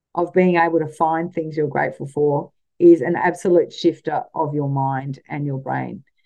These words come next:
So it, it, it allows you to look at, you know, really filter through what's going on in your life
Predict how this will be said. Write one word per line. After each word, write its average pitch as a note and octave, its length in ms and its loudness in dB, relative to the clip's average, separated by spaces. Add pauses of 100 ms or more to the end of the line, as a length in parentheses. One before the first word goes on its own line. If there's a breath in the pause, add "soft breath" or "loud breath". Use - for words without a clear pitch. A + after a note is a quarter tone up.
(160)
So F3+ 400 4 (220)
it, G3+ 200 0 (340)
it, A3 180 0 (560)
it A3 140 4
allows G#3+ 580 2
you G#3+ 100 0
to F3+ 100 2
look F3+ 440 -2
at, E3+ 220 -4 (580)
you G3 120 -2
know, D#3+ 200 -6 (420)
really A3+ 540 4
filter G3 680 2 (400)
through F3+ 380 6
what's E3+ 260 0
going D#3+ 380 0
on F3 180 -2
in F#3+ 120 -2
your C#3+ 180 -6
life C3 380 -8